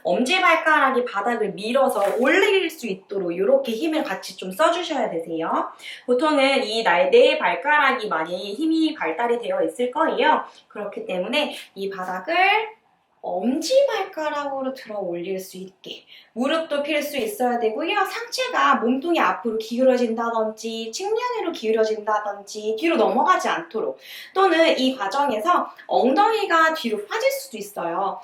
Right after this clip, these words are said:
엉덩이가 뒤로 빠지지 않도록 정수리가 몸이 길어지면서 위쪽으로 올라갈 수 있도록 진행을 해주시면 되세요. 열 번 반복. 하나, 둘.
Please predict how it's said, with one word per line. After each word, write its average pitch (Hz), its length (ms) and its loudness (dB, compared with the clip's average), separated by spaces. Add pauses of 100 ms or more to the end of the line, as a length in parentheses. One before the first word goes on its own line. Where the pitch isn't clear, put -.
(160)
엉덩이가 196 560 0
뒤로 185 240 -6
빠지지 339 380 0
않도록 247 840 0 (140)
정수리가 220 1120 2
몸이 262 440 2
길어지면서 302 1000 0 (180)
위쪽으로 440 640 2
올라갈 359 400 2
수 320 160 -8
있도록 294 720 2
진행을 185 360 -6
해주시면 254 420 -4
되세요. - 320 -20 (380)
열 175 260 2
번 359 220 4
반복. 339 580 2
하나, 277 640 2 (2250)
둘. 240 840 -2